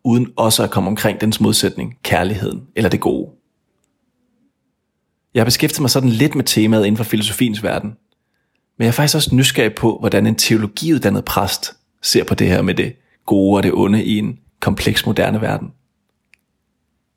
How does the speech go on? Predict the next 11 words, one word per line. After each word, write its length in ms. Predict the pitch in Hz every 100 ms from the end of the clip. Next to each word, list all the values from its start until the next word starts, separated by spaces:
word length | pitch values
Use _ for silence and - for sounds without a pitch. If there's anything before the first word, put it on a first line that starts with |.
| _ _ _ _ _ _ _ _ _ _
Giver 120 | - 143
det 80 |
overhovedet 260 | 120 120 117
mening 460 | 110 113 131 127 -
at 100 | -
prøve 420 | - 92 90 101
at 60 | 101
blive 140 | -
et 120 | 104 -
godt 220 | 92 -
menneske? 460 | - - - 104